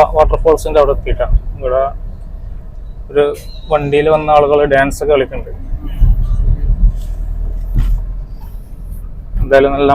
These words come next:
മനോഹരമായിട്ടുള്ള കാഴ്ചയാണ്. നമ്മൾ കുറെ മുന്നേ, ഒരു പന്ത്രണ്ട് വർഷം മുന്നേ റൂട്ടിൽ വന്നതാണ്.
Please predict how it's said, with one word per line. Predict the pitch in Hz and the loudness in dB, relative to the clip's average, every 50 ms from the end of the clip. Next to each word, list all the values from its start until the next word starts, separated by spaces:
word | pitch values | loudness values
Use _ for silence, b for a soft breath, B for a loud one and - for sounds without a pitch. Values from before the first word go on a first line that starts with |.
| 139 139 | 4 2
മനോഹരമായിട്ടുള്ള | 127 131 131 127 135 143 139 131 - 139 143 135 - - | 2 4 4 4 4 4 4 4 4 4 2 2 4 4
കാഴ്ചയാണ്. | 131 117 127 123 120 - - 139 123 113 120 - - - - - | 4 6 6 4 2 2 0 0 0 0 -2 -6 -8 -4 -2 -2
നമ്മൾ | - 131 135 139 143 139 - - | 0 2 4 2 2 2 2 2
കുറെ | 147 139 139 143 156 156 151 | 4 6 6 6 6 6 4
മുന്നേ, | 151 151 151 151 156 165 156 - - - - - - - - 175 147 | 2 0 2 4 4 4 4 2 -2 -8 -8 -8 -10 -4 -2 2 6
ഒരു | 143 143 147 147 135 - 139 | 6 8 6 6 4 4 0
പന്ത്രണ്ട് | 135 139 139 139 147 143 151 147 156 156 156 160 | 0 0 -2 -2 0 0 2 2 4 6 6 6
വർഷം | 151 - - - 156 156 151 | 6 6 4 2 2 0 0
മുന്നേ | 151 147 147 147 143 | 2 4 4 6 6
റൂട്ടിൽ | 143 139 - 143 143 139 | 6 4 4 4 4 4
വന്നതാണ്. | 123 120 120 117 120 113 107 - | 4 2 0 0 0 -2 -2 -4